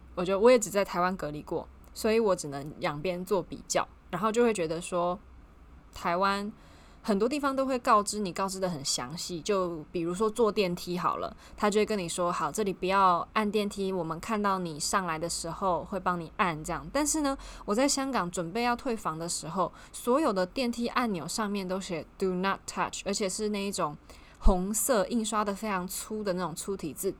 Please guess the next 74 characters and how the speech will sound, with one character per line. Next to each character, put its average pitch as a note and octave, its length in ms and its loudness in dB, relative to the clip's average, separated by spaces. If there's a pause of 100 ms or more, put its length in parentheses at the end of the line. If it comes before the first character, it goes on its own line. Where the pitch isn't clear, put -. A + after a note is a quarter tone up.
“Do E3+ 140 -6
not F3+ 260 -2
touch”。 - 480 -4 (400)
然 A3+ 100 4
后 D4 80 6
我 C4+ 120 8
就 A3 120 4
会 C#4 160 6
想 F3 240 -4
说， G#3 140 2
哦， G#3+ 260 6
那 C4 160 0
他 B3 220 -2
可 F#3 180 -4
能 D#3 160 -6
就 G3+ 140 0
是 G3+ 260 -2
知 G3+ 240 -6
道 G3 180 2
我 D3 140 -2
这 G3 120 -2
个 F3+ 100 2
时 E3+ 240 -4
间 F3 140 -2
要 F3 140 0
退 F3 240 -2
房， D#3 300 -6 (220)
他 A3 120 2
就 G#3 120 2
会 G3+ 80 0
看 G#3 220 -4
到 G3 160 2
我 E3 140 0
从 E3+ 180 -6
房 F#3 160 -2
间 B3 140 -2
里 A3 100 0
出 C4+ 240 -4
来， G3 260 2
然 F#3 180 -2
后 A3 160 2
到 G#3+ 260 2
那 G#3 100 -2
个 F#3+ 100 -4
电 G3+ 200 -2
梯 G3 160 -2
附 G3 280 -8
近 F#3+ 200 -4
的 E3 100 -6
时 D#3+ 200 -6
候， F#3 100 0
他 F3+ 140 -4
就 F3 80 -4
会 F3 40 -4
帮 F3 140 0
我 D#3+ 40 -2
按 E3 120 -4
电 E3 180 -6
梯。 D#3 240 -8 (280)
结 E4+ 140 2
果 F4+ 60 6
我 C#4+ 120 8
在 B3+ 120 2
那 C#4 60 0
个 C4+ 80 0
电 C4 160 0
梯 B3+ 140 0
前 A#3+ 120 0
面 A#3+ 140 4
等 F#3+ 160 2
了 C#3+ 80 -8
十 D#3+ 320 -2
分 F3 260 -2
钟， E3+ 280 -2